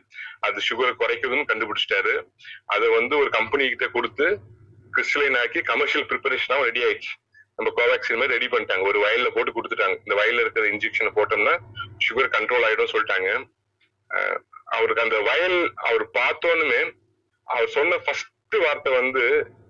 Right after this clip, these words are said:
"Don't patent it" அப்படின்னாராம். "இந்த பேட்டன்ட் வாங்காதீங்க" அப்படின்ட்டாராம். "இது வந்து பொதுமக்களுக்கு தான் யூஸ் ஆகணும், பேட்டன்ட் வாங்கி எனக்கு காசு வரணும், கம்பெனி காசு வரணும்னு பண்ணாதீங்க,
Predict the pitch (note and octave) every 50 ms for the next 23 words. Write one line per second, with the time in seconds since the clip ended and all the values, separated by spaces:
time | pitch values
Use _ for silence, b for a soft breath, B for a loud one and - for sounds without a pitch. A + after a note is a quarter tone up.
0 | - - - C#3 C#3+ E3+ E3 - - C3+ C3 C3 - D3 - C3+ C3 B2 - A#2
1 | F#2+ G2 F#2+ F#2 F2+ - - - _ - - - B2 B2+ B2 C#3 C#3 C3+ C3 A2+
2 | A2 A2+ A#2 A#2 A2+ G#2+ G#2+ G2+ G2+ G#2+ G#2+ F#2+ G2 F#2+ F#2+ F2+ - - _ _
3 | _ B B B B B B A2 G#2 A2 G#2+ A2+ C3 D#3 D#3 - A#2+ A#2+ C#3 D3
4 | C#3 C3 - C#3 C3 A2+ - A#2+ C#3+ C#3+ C3 A#2+ B2 - - B2 A2+ G#2+ G#2 G#2+
5 | A#2+ D#3 E3+ - _ _ _ _ _ _ _ _ - A#2 C3 C3+ - C#3 C3 A#2+
6 | B2 B2 A#2+ A#2+ A#2+ A#2 A#2+ C3+ D3+ D3+ - - - - G#2+ A2+ A2+ - B2 B2
7 | A#2+ - - B2 A#2 A2 A2+ A2+ A2+ A#2 A2 - A2+ A2 G#2+ B2 B2 A#2+ G#2+ -
8 | A2 G#2+ G#2 - - A2 G#2+ A2 A#2+ A#2 A#2+ A2+ G#2 G#2+ G#2+ G2+ G2 F#2+ G2+ A#2